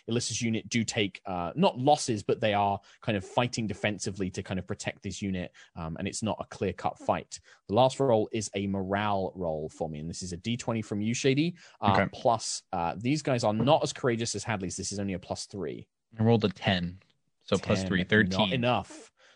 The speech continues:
Speaker 1: Not enough. Uh, so you watch as, um, y-, you know, your unit,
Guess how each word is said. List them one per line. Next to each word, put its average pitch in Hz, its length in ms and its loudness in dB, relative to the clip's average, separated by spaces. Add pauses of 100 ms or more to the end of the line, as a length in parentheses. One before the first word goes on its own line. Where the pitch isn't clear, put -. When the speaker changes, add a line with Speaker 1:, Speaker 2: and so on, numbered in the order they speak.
Speaker 1:
Not 101 420 0
enough. 117 640 -4 (280)
Uh, 92 440 0
so - 180 4
you 117 300 2
watch 156 400 6
as, 127 340 0
um, 101 380 2 (240)
y-, 147 160 -12 (160)
you 156 220 -2
know, 143 100 4
your 143 220 6
unit, 185 440 2